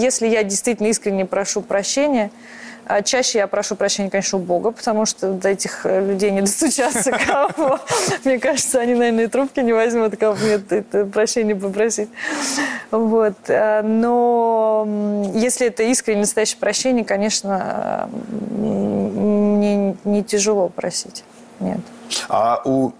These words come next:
Speaker 2: э, у детей?
Speaker 1: Нет, конечно, нет. Я, я прошу прощения. Э, в-, я б-, было пару раз,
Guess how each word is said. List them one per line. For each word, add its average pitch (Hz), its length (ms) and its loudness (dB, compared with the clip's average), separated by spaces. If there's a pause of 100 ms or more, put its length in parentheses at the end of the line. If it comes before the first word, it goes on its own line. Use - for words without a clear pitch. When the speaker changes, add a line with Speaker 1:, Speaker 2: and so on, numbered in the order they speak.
(140)
Speaker 2:
э, - 40 -2
у 113 380 4
детей? 117 540 0 (1800)
Speaker 1:
Нет, 202 280 4
конечно, 196 460 -2
нет. 175 240 -4
Я, 185 160 0 (100)
я 185 160 2
прошу 190 320 -4
прощения. 175 840 -2 (120)
Э, - 640 -4 (440)
в-, 202 340 2
я 202 380 0
б-, 185 240 -4
было 208 300 2
пару 185 320 0
раз, 185 340 0